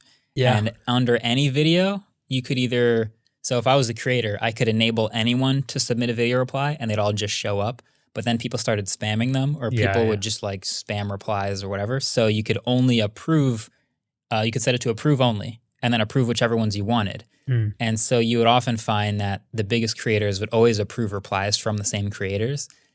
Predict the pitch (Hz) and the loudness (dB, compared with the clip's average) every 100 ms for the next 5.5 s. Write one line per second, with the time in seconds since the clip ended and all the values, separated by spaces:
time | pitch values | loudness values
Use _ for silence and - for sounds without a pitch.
0 | _ _ 117 113 113 127 160 - 127 113 | _ _ 0 2 4 4 2 0 2 2
1 | 107 - 110 107 - 101 - 160 147 127 | 0 -2 -2 -2 -4 -4 0 2 2 -2
2 | 110 107 98 95 104 107 110 104 - 135 | -6 -6 -6 -4 -4 -2 -2 -4 -2 0
3 | 147 117 110 107 - 104 107 101 101 - | 0 -2 -4 -6 -6 -6 -6 -6 -6 -2
4 | 113 107 101 98 95 104 101 95 92 - | 0 0 0 -6 -8 -10 -8 -8 -10 -8
5 | 98 110 135 160 | -6 -4 -2 -2